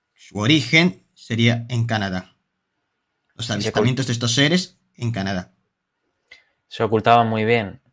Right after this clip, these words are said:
Speaker 2: o había bastantes avistamientos de estos seres?
Speaker 1: No había tantos avistamientos, teniendo en cuenta que tampoco son tantos. Son grandes, pero no son tantos.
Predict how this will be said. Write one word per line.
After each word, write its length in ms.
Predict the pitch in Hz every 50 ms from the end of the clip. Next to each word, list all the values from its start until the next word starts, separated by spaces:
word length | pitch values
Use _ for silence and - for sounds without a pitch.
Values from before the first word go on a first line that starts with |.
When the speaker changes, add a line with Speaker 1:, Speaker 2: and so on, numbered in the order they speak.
| _ _ _ -
Speaker 2:
o 500 | - 104 104 101 98 98 95 92 92 90 -
había 240 | - 98 101 107 104
bastantes 320 | 104 101 - - 107 95 101
avistamientos 640 | 107 104 98 - 101 98 98 98 95 - 95 95 92
de 60 | 98
estos 220 | 95 - - 92
seres? 420 | - 95 90 92 - - - _ _ _ _ _ _ _ _ _ _ _ _ _ _ _ _ _ _ _ _ _ _ _ _ _ _ _ _ _ _ _ _ _ _ _ _ _ _ _ _ _ _ _
Speaker 1:
No 240 | - 156 160 180 233
había 240 | 269 240 226 165 127
tantos 300 | 175 175 151 - 160 -
avistamientos, 640 | 143 131 123 120 117 127 127 135 156 170 175 175 -
teniendo 260 | - 127 127 131 131
en 60 | 123
cuenta 240 | 123 147 139 147 120
que 100 | 120 117
tampoco 380 | 117 113 117 120 139 139 139 131
son 220 | - 135 123 113
tantos. 560 | 117 151 139 117 117 90 90 - - - _ _ _ _ _ _ _ _
Son 280 | _ - - 101 101 107
grandes, 400 | 131 160 190 190 185 185 185 185
pero 200 | - 101 107 107
no 120 | 110 117
son 220 | 117 - 117 113
tantos. 460 | 120 135 123 110 92 87 92 - -